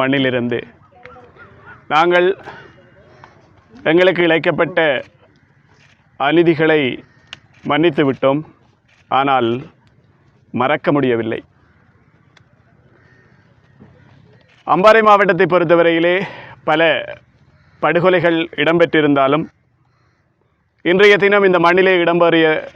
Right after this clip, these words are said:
ஒரு அகோர தாண்டவமானது அந்த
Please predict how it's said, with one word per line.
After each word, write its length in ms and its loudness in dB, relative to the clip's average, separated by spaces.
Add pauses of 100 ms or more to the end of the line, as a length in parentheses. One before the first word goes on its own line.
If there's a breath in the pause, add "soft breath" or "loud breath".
(100)
ஒரு 140 2 (720)
அகோர 200 0 (160)
தாண்டவமானது 720 2 (3000)
அந்த 140 2